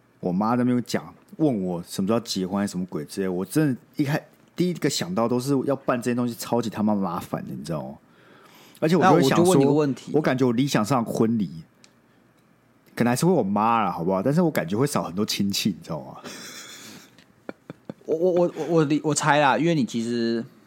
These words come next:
Speaker 2: 至少你妈那边的亲戚你蛮重视的嘛，所以基本上都，都会来。
Speaker 1: 对。
Speaker 2: 什么你表哥啊、表姐、阿姨啊、什么姨丈都会来嘛。那好，你高中高一、高二、高三，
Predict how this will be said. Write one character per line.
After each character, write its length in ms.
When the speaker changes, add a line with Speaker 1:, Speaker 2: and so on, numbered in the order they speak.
Speaker 2:
至 120
少 160
你 100
妈 220
那 80
边 160
的 80
亲 240
戚 140
你 80
蛮 240
重 240
视 200
的 100
嘛， 140
所 160
以 40
基 100
本 100
上 100
都， 120
都 40
会 100
来。 200
Speaker 1:
对。 240
Speaker 2:
什 100
么 40
你 120
表 280
哥 400
啊、 220
表 120
姐、 80
阿 280
姨 240
啊、 160
什 60
么 120
姨 160
丈 320
都 160
会 120
来 80
嘛。 80
那 180
好， 160
你 80
高 260
中 300
高 260
一、 100
高 300
二、 80
高 280
三， 200